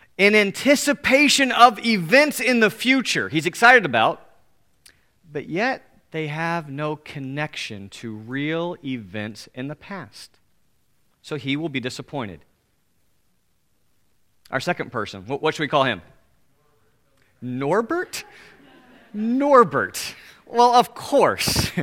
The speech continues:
<laughs> Norbert. It sounds like, um,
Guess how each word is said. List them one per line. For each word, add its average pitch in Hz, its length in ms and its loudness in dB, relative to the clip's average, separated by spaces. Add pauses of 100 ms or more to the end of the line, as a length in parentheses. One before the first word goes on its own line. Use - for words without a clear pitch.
(300)
<laughs> - 440 -20
Norbert. 226 1040 4
It 247 160 6
sounds 226 560 2 (140)
like, 185 520 0 (380)
um, 139 600 -4